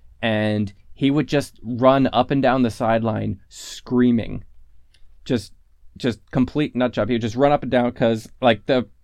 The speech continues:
his brother was the only player on our football team worth a damn. So he would get the ball every play on offense and defense. But as soon as the game was over, he would immediately, like, he had bodyguards, so nobody was allowed near him.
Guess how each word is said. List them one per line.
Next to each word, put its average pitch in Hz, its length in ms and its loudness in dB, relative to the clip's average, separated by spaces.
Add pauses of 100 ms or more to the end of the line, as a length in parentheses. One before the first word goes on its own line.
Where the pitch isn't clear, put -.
his 143 200 0
brother 147 300 4
was 120 160 0
the 131 120 0
only 127 200 2
player 113 320 0
on 107 80 -2
our 98 60 -4
football 110 300 -6
team 104 240 -6
worth 110 200 -6
a - 40 -12
damn. - 340 -12 (680)
So 110 340 4
he 123 160 0
would 127 120 0
get 151 140 4
the 131 80 2
ball 120 460 6
every 131 340 2
play 117 280 2
on 107 140 -2
offense 113 480 -2
and 104 140 -8
defense. - 560 -10 (1040)
But 131 360 4 (540)
as 131 140 -2
soon 165 180 2
as 170 120 -2
the 151 80 -2
game 143 240 2
was 120 140 0
over, 107 420 0 (160)
he 131 120 -2
would 135 140 2
immediately, 127 380 0
like, 113 160 -2
he 147 160 0
had 135 260 2
bodyguards, 113 580 2
so 120 120 -4
nobody 127 340 2
was 123 160 0
allowed 110 380 0
near 117 260 0
him. 101 240 -4